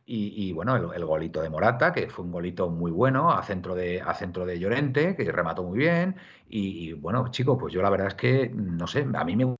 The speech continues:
gustó lo que vi ayer del equipo, y, y las acometidas que, que tenía el Levante para, para intentar empatar, es que, vamos, vi el partido súper tranquilo,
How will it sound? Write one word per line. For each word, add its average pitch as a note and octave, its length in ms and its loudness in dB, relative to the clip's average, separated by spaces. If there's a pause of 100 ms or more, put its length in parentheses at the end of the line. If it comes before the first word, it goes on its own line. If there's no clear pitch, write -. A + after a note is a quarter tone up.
gustó - 540 0
lo G#2 160 4
que F2 100 0
vi G#2+ 160 4
ayer F#2 260 6
del F2 140 4
equipo, D3+ 380 0
y, G2 320 -2 (200)
y A#2 120 2
las F#2+ 160 4
acometidas G#2 680 -2
que, C3 300 -2
que B2 120 0
tenía B2+ 260 2
el B2+ 100 4
Levante B2+ 460 2
para, F2 360 -2
para F#2 140 0
intentar F#2 380 -4
empatar, A2+ 540 0
es - 120 -8
que, D3 300 -6
vamos, G2+ 580 -2
vi F#2 160 -4
el A#2 120 0
partido C3+ 360 -2
súper - 280 -4
tranquilo, F2 500 -4